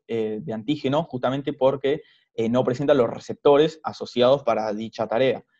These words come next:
Entonces, si estas células, los linfocitos inmaduros, que se conocen también como timocitos, eh, no reconocen, eh, ningún, justamente lo que se les presente por la célula epitelio reticular de tipo dos,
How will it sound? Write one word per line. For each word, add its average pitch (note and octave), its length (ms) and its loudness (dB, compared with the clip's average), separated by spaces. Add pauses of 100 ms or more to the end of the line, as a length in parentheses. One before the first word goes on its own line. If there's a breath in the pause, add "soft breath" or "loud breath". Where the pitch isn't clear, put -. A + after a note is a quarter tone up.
(140)
Entonces, A#2+ 340 -4
si B2+ 140 0
estas D3 260 0
células, A#2+ 320 2
los G#2+ 180 -10
linfocitos B2+ 680 -2
inmaduros, B2 420 0
que - 80 -20
se - 180 -20
conocen A#2+ 300 -8
también A#2+ 200 -4
como A2+ 320 -4
timocitos, C3+ 720 -4 (600)
eh, A2 420 4
no D3+ 220 4
reconocen, E3 880 0 (100)
eh, A2 260 0
ningún, A2+ 680 -4
justamente A#2+ 480 -4
lo G#2+ 100 -4
que G#2+ 100 -16
se - 140 -10
les G#2+ 100 -12
presente C#3 520 -4
por A2 160 -4
la A2 80 -8
célula A#2+ 220 0
epitelio C3 360 0
reticular C3+ 380 -2
de A#2 80 0
tipo C#3+ 240 0
dos, E3 160 0